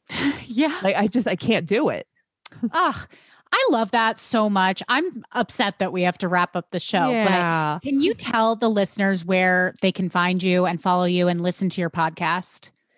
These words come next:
Speaker 2: So we, myself and Tracy, we do Teen Mom Trash Talk. We do ninety Day Fiancé Trash Talk. You can find me on Instagram at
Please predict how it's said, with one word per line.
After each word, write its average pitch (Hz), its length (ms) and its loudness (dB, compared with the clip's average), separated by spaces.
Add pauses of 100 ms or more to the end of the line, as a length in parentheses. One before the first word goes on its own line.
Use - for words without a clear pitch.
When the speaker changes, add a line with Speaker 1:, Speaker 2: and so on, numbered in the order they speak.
(240)
Speaker 2:
So 170 880 0
we, 214 420 0 (140)
myself 165 440 0
and 277 140 -6
Tracy, 180 380 -2
we 170 160 2
do 165 380 2
Teen 185 320 -2
Mom 226 220 2
Trash 180 440 -2
Talk. 190 420 0 (380)
We 190 180 4
do 170 360 4
ninety 165 420 -2
Day 196 160 2
Fiancé 151 540 0
Trash 135 400 -6
Talk. 143 340 -2 (300)
You 165 140 0
can 165 180 -2
find 156 300 -2
me 156 140 -2
on 151 320 -2
Instagram 156 920 -2
at 143 260 0